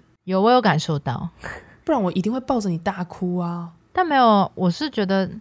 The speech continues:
Speaker 1: 所以这也是你人生的一个成长啊，一个不一样的转变。所以说再见之意就是说，不是每一次都是，就不是，应该说他是为了见更好的下一个自己，或者是对方。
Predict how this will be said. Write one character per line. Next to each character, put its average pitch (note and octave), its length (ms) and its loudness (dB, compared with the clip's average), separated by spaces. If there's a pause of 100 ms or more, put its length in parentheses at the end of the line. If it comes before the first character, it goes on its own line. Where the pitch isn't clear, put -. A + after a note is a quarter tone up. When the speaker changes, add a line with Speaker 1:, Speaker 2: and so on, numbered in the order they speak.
(140)
Speaker 1:
所 - 140 0
以 E4+ 40 2
这 E4 120 2
也 A#3+ 100 4
是 G#3 160 0
你 G#3 120 6
人 D#3+ 200 4
生 G3+ 160 2
的 F#3+ 80 4
一 E3 60 2
个 E3 80 2
成 D3 260 -2
长 D#3+ 200 -4
啊， D3 180 -6
一 E3 60 -6
个 F3+ 100 -4
不 F3+ 180 -4
一 D#3 120 -4
样 D3+ 180 -2
的 C#3 80 -6
转 - 240 -10 (100)
变。 D3 280 -10 (120)
所 - 160 -2
以 D4 120 2
说 C4+ 160 2
再 B3+ 180 4
见 A3+ 180 0
之 A3 80 0
意 A3 160 2
就 G#3 140 0
是 G3 180 0
说， E3 540 -2 (380)
不 G#3 100 -4
是 A3+ 140 -2
每 D#3+ 260 0
一 D#3+ 60 0
次 F#3 180 -4
都 E3+ 240 -2
是， E3 500 -6 (200)
就 A3 160 2
不 A#3 80 4
是， A#3+ 160 6
应 A3+ 40 2
该 A#3+ 140 2
说 A#3 160 2
他 A3+ 160 2
是 A3+ 80 0
为 A#3+ 140 2
了 F3+ 80 4
见 F3+ 260 2
更 G3 160 0
好 E3 100 0
的 - 140 -8
下 D#3 220 -2
一 C#3 40 -4
个 C#3 140 -6
自 D#3 160 -6
己， D3+ 180 -8
或 E3 140 -4
者 C#3+ 100 -4
是 D#3 280 -4
对 - 180 -4
方。 G3+ 260 0